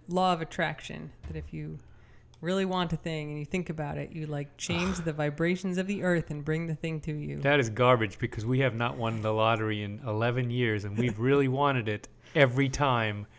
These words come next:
Speaker 2: and we haven't gotten anything.
Speaker 1: That's true.
Speaker 2: We've won <laughs> four dollars in, like, a month.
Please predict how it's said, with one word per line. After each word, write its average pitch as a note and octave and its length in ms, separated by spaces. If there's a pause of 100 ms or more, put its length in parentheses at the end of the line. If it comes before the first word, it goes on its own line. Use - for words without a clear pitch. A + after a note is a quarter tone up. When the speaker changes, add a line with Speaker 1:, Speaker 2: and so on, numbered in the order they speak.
(260)
Speaker 2:
and A#2 140
we A2+ 100
haven't A2+ 220
gotten G#2 220
anything. G#2 400 (120)
Speaker 1:
That's D#3 220
true. E3 280 (100)
Speaker 2:
We've A#2+ 180
won A2+ 240
<laughs> - 20
four D3+ 380
dollars E3+ 760
in, C#3+ 160
like, C#3 220
a C3 40
month. B2 440